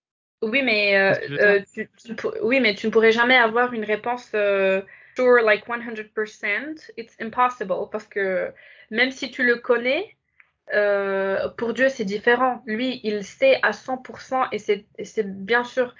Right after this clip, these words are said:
Speaker 1: Parce que toi-même, si tu connais ton, ton enfant, il y aura quand même une possibilité qu'il va faire le contraire, tu vois. Mais déjà,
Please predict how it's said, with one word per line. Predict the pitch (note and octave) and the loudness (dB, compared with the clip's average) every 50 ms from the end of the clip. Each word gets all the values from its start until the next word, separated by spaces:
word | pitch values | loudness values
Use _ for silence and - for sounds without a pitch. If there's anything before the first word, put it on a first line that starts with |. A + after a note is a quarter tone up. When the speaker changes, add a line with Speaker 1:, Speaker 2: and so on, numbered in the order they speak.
| - - - | -20 -8 -4
Speaker 1:
Parce | - A3 A3 | -4 -2 0
que | - B3+ A#3+ | 0 -2 -2
toi-même, | A#3+ - C4+ C4 C4+ C#4+ C#4+ C#4 | 0 0 2 2 2 0 -2 -4
si | - - A#3+ | -10 -16 -16
tu | - B3 A#3 | -14 -16 -6
connais | - - B3 A#3+ B3 B3+ B3 B3 | -2 -2 0 0 -2 -4 -4 -6
ton, | - A3 G#3 G3+ G3 F#3+ F#3+ F#3 F#3+ | -6 -6 -4 -2 -2 -2 -2 -4 -6
ton | - - G#3+ G3+ | -6 -6 -4 -2
enfant, | G3 G3 - - C4 C#4+ G4+ - _ _ _ _ _ _ _ _ _ _ _ | -4 -4 -4 -4 -4 -4 -4 -8 _ _ _ _ _ _ _ _ _ _ _
il | - A3 | 2 4
y | A3 | 4
aura | G#3 G#3 G3 | 6 4 2
quand | G3+ - - B3 | 0 0 0 0
même | C#4 C#4+ C4 | 0 0 -2
une | A#3 A3 - | -4 -4 -4
possibilité | A#3 A3 - - G#3 A3 A3 A#3+ A#3 C4 C4+ C4+ | -4 -6 -6 -8 -8 -8 -6 -6 -4 -4 -4 -2
qu'il | - A3+ G3+ | -2 0 0
va | G#3 G#3 | 0 0
faire | G3+ - B3 A#3+ A3+ | 0 -2 -2 -2 0
le | G#3+ G3 F#3+ | -2 -2 -4
contraire, | - G#3+ G#3+ G3+ - - A#3+ A#3 A3 - - _ _ _ _ | -6 -8 -10 -10 -8 -6 -6 -6 -6 -8 -14 _ _ _ _
tu | - A3 | -6 -4
vois. | G#3 A3+ A#3+ B3 B3 - _ _ _ _ _ _ _ _ _ _ _ _ _ _ _ _ _ - | -2 -2 -2 -4 -4 -8 _ _ _ _ _ _ _ _ _ _ _ _ _ _ _ _ _ 4
Mais | A3 A3 A3+ A3+ A3 A3 F3+ A#2 - | 6 6 6 6 6 4 4 2 0
déjà, | G3 G3+ C4 C4 C#4 D4 | 0 -2 0 4 4 6